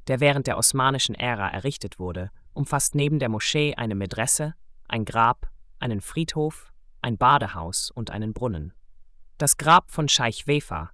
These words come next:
erbaut im Jahr vierzehnhunderteinundneunzig, beherbergt zusätzlich die Gräber seiner Kalifen.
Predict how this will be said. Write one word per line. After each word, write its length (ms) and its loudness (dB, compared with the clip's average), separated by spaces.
erbaut 380 2
im 80 -2
Jahr 180 2
vierzehnhunderteinundneunzig, 1500 -2
beherbergt 560 4
zusätzlich 680 0
die 140 -8
Gräber 460 -4
seiner 280 -6
Kalifen. 560 -6